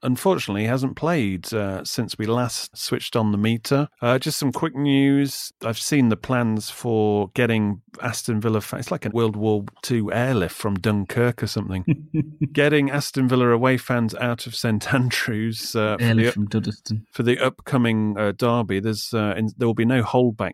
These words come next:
Speaker 1: this time. Uh, finally, they've, the police and also, uh, various f-, fan reps have convinced Birmingham, the club, uh, who have resisted, uh, leaving out the more,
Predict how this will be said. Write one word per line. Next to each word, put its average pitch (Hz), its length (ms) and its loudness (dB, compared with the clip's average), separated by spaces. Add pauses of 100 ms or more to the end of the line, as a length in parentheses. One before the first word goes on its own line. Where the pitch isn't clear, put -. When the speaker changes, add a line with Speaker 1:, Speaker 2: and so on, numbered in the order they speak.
Speaker 1:
this 98 220 -10
time. 101 420 -4
Uh, 101 160 -4
finally, 110 640 0
they've, 101 360 -2 (240)
the - 160 -8
police - 640 0
and 104 260 0
also, 98 680 0
uh, 95 220 0 (120)
various 113 400 2
f-, - 200 -14
fan 107 500 0
reps - 540 -4
have 107 160 -6 (220)
convinced 110 840 -4
Birmingham, 98 540 -2
the 90 100 -4
club, 104 360 -4 (100)
uh, 95 160 -4
who 101 160 -6
have 92 160 -8
resisted, 98 680 -6
uh, 90 260 -4 (520)
leaving 120 460 4
out 110 260 0
the 110 80 -8
more, 104 320 2